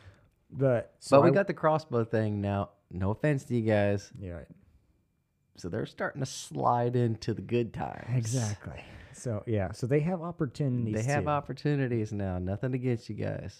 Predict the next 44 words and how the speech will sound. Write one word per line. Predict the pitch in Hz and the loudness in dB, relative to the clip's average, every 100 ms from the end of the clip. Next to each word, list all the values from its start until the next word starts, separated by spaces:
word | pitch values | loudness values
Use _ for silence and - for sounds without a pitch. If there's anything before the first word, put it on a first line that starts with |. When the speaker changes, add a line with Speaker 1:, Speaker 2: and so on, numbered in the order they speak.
| _ _ - | _ _ -12
Speaker 2:
I'm | 101 | -2
not | 110 127 | 0 2
hating | 135 139 85 | 2 0 0
on | 104 95 | -4 -2
you, | 92 | -4
but | 90 - | -6 -8
internally | 101 117 117 104 95 | -6 -4 -4 -2 -4
I'm | 92 90 | -4 -6
thinking | 101 92 | -8 -8
about | 85 85 98 | -8 -6 -8
it. | - - | -8 4
Speaker 1:
<laughs> | |
Speaker 2:
But | 127 92 - - 147 110 | 6 6 4 6 8 8
Speaker 1:
Right. | 202 117 226 - - - - - - - | 6 6 4 -2 -6 -14 -16 -20 -14 -2
Speaker 2:
you | 117 | 0
guys | 120 123 113 | 2 2 2
are | |
sliding | - 135 131 135 | -2 -2 2 4
into | 123 104 - | 4 2 6
our | 120 117 | 6 6
season. | - 104 95 87 95 147 | 2 0 0 -4 -6 0
Speaker 1:
Right. | 139 113 107 | 2 2 0
Exactly. | 123 131 123 | -4 -4 -6
But | 127 | -4
they | 165 - | -4 2
Speaker 2:
But | 160 170 | 2 4
you | |
should. | 151 185 170 - - | 4 6 6 4 -4
Speaker 1:
Right. | 143 123 | 2 2
Speaker 2:
It's | 104 | 0
the | - | 2
best | 127 123 - | 4 4 2
time, | 113 92 | 0 0
in | |
my | 90 82 | -2 -2
opinion. | 90 78 76 | -4 -4 -4
Speaker 1:
Right. | 117 110 92 _ - | 0 0 0 _ -2
Right. | 104 - | -2 0
So | 135 | 0
they, | 147 - _ _ 143 | 0 -2 _ _ -4
gun | 208 | -2
hunters | 175 156 117 | -2 -4 -6
have | 135 120 | -4 -4
opportunity | 90 - - 82 64 - | -6 -10 -12 -12 -12 -16